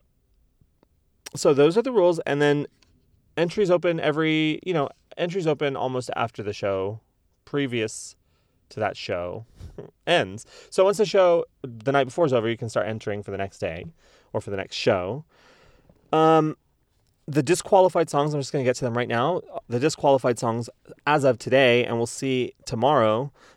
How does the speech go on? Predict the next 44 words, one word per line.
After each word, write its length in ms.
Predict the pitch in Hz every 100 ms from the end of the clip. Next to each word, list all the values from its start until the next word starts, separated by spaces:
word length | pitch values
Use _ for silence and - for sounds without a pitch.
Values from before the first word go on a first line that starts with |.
| _
but 140 | -
the 80 | -
disqualified 600 | 123 - 143 123 113 107
songs 360 | - 104 107 101 -
today 460 | - 113 180 175 160 -
are 180 | 104 -
I 160 | 120 120
I 140 | 101
E, 420 | 98 92 92 131 165 -
Reindeer 400 | 117 175 175 165
King, 460 | 170 156 156 156 -
and 100 | 123
A 60 | 117
Sort 180 | 135
of 60 | 123
Fairy 180 | 104 95
Tale. 240 | 90 87
So 140 | - 117
there's 120 | 117
only 200 | 175 170
three. 320 | - 135 127
We're 100 | 110
starting 380 | - 165 170 180
the 60 |
tour 220 | 165 147 131
out 140 | 117
with, 280 | 107 104 _ _
we're 120 | 123
starting 280 | 120 175 165
fresh 300 | - 110 -
almost. 540 | 92 85 - - - -
I'm 140 | 104
just 140 | 104 -
taking 260 | 165 170
those 160 | 170 165
three 160 | - 156
off 140 | 143
the 80 | 117
board 360 | 120 113 110
'cause 140 | - 101
I 160 | 95 - -
have 180 | 113
a 80 | 113
feeling 800 | 98 _ 117 123 120 104 104 110